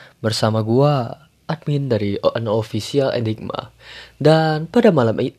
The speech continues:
malam kali ini, gua akan membawakan sebuah cerita yang dari judulnya, menurut gua,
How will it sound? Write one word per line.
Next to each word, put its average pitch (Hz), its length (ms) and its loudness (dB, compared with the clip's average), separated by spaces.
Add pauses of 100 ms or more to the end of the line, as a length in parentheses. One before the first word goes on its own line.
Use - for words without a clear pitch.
malam 113 800 0 (320)
kali 117 320 -2
ini, 147 320 -8 (480)
gua 170 240 6
akan 135 240 -2
membawakan 110 720 -2
sebuah 113 400 -6
cerita 117 560 -2
yang 101 480 -6 (560)
dari 214 320 6
judulnya, 139 720 0
menurut 156 400 0
gua, 143 480 4